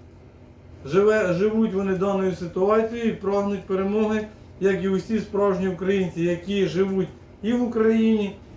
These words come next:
які і за кордоном. Так як ми вже говорили, є у нас два варіанти: або йти в З С У, або працювати для З С У. І от Євген, який з Мукачево, який працює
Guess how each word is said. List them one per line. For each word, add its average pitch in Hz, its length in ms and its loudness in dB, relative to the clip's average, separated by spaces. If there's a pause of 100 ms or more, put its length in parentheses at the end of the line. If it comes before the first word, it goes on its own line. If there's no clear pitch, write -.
(120)
які 175 360 -2
і 202 480 -2 (200)
за 185 120 2
кордоном. 185 580 0 (400)
Так 185 180 2
як 202 160 4
ми 208 80 0
вже 196 160 2
говорили, 196 520 2
є 208 240 4
у 208 140 2
нас 196 240 -2 (640)
два 185 220 0
варіанти: 175 540 0 (140)
або 185 300 0
йти 196 460 0 (340)
в 226 200 0
З 208 80 -2
С 233 220 -4
У, 233 260 2
або 202 540 2 (320)
працювати 202 800 0 (180)
для 190 400 0 (140)
З - 20 -6
С 175 240 -4
У. 190 200 0 (540)
І 240 140 2
от 226 300 4 (260)
Євген, 208 540 2 (480)
який 196 260 -2
з 170 60 -4
Мукачево, 185 760 -2 (380)
який 208 240 -4
працює 202 720 0